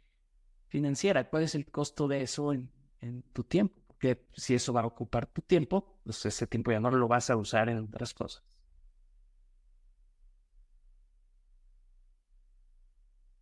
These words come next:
En muchas, eh, charlas de estas o en talleres de productividad,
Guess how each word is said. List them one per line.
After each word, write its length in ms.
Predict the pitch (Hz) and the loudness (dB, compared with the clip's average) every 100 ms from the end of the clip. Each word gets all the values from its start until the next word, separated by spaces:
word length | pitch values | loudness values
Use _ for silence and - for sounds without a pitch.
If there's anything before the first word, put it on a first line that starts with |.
| - | -4
En 120 | 156 | 0
muchas, 500 | 180 - 202 - - | 2 4 4 2 -4
eh, 340 | - 107 - - _ | -4 -6 -10 -20 _
charlas 400 | 175 160 165 147 | 0 2 2 2
de 80 | 151 | 0
estas 480 | 143 - 160 151 - | 0 0 0 0 -4
o 180 | 127 | -4
en 120 | 123 127 | -4 -4
talleres 540 | 120 123 139 147 135 | -4 0 2 2 0
de 80 | 127 | -2
productividad, 1000 | - 120 120 - 123 120 127 135 135 | 0 0 0 -2 0 2 2 2 -2